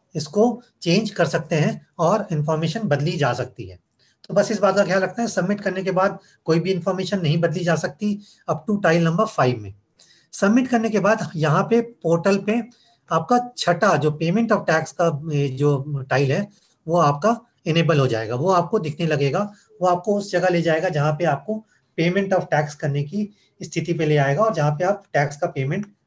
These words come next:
कर सकते हैं। इसके अलावा payment of tax जब हो जाएगा, तब आप यहाँ पे ये जो दो button है, file G S T R three B with D S C and file G S T R three B with E V S,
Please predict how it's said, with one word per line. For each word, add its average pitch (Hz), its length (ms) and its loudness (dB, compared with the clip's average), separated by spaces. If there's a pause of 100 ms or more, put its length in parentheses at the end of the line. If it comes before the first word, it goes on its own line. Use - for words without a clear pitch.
(120)
कर 143 80 4
सकते - 340 -8
हैं। 95 160 -16 (680)
इसके 208 220 -2
अलावा 220 480 4
payment 190 260 0
of - 100 0
tax 170 160 2
जब 165 280 -2
हो 139 140 0
जाएगा, 160 440 0 (320)
तब 190 160 4
आप 202 200 4
यहाँ 160 180 2
पे 208 120 -2
ये 190 220 0
जो 190 160 -2
दो 156 160 0
button 139 340 0
है, 190 80 -4
file 156 340 -2
G 147 80 -4
S 151 180 0
T - 80 -8
R 151 160 2
three 147 300 -4
B 147 100 -2
with 131 240 -6
D 120 100 -6
S 127 200 -6
C 208 60 -4 (460)
and 165 140 0
file 175 240 2
G 156 400 -2
S - 40 -8
T - 80 -10
R 170 140 4
three 160 300 -4
B 170 100 0
with 160 160 -4 (180)
E 170 160 0
V 139 180 0
S, 127 60 -8